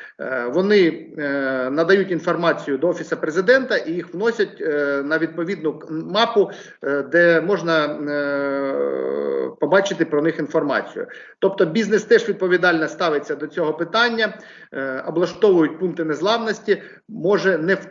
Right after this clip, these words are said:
тому обсязі, який, от, ну, скажімо, рекомендований для пунктів незламності державних, але там теж, е,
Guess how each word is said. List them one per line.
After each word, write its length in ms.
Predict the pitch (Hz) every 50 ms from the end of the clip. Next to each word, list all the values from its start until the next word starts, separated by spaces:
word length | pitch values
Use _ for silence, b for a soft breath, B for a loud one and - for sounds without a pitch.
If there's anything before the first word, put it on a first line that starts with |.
| - _ _ _ _ _ _ _
тому 440 | - 214 220 208 185 175 170 160 156
обсязі, 600 | 156 160 208 196 160 - - - 180 151 139 160 165
який, 460 | 170 165 170 196 196 175 - - - _ -
от, 180 | 180 165 - -
ну, 140 | 180 170 -
скажімо, 540 | - - 202 180 165 170 165 160 143 - B B B B B B
рекомендований 920 | 147 170 170 220 202 208 208 202 180 165 214 214 202 180 170 160 160 156
для 140 | 139 151 180
пунктів 360 | 180 - 202 180 143 175 165
незламності 680 | 165 170 151 156 185 180 160 151 147 139 - - - 151
державних, 840 | 131 - 170 175 151 147 165 214 269 285 254 185 143 120 98 - - _ _ _ _ _
але 580 | - 156 165 185 196 202 185 151 123 104 - - - _ _ _ _ _ _ _ _ _ _ _ - - 139 - - _
там 380 | - 196 185 170 160 - - -
теж, 500 | 202 196 175 160 - - - - _ _ _ -
е, 280 | 156 147 147 143 139